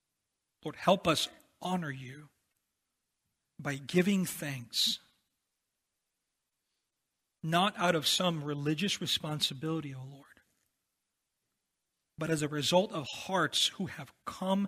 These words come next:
to know what it means to have the Son of God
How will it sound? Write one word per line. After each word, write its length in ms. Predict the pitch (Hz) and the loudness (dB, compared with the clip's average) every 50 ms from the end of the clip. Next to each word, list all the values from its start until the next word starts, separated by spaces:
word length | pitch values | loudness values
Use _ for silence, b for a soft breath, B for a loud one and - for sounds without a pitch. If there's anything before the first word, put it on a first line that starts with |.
| B B B B | B B B B
to 180 | - - 170 160 | -8 -6 -6 -6
know 480 | 151 151 151 160 165 175 165 160 160 | -4 -4 -4 -2 -2 -2 -2 -4 -8
what 340 | - 156 143 143 147 165 180 | -10 -10 -8 -6 -4 -2 -2
it 220 | 185 175 165 - - | -2 -4 -4 -6 -10
means 880 | 156 151 147 151 165 175 170 151 127 107 110 123 135 - - - - b b b b b b b b _ _ _ _ _ _ _ _ _ _ _ _ _ _ _ _ _ _ _ _ _ _ | -10 -8 -6 -4 -2 -2 -2 -2 -4 -8 -12 -12 -4 0 2 2 2 b b b b b b b b _ _ _ _ _ _ _ _ _ _ _ _ _ _ _ _ _ _ _ _ _ _
to 120 | - - 160 | -2 0 0
have 360 | - - 175 175 180 165 147 | 2 2 2 2 2 0 -2
the 100 | 143 120 | -4 -4
Son 300 | - - - 180 175 175 | -4 -2 -2 -2 -2 -2
of 160 | 170 147 143 | -2 -4 -6
God 440 | - 135 131 123 107 110 120 - | -8 -8 -8 -10 -12 -16 -18 -20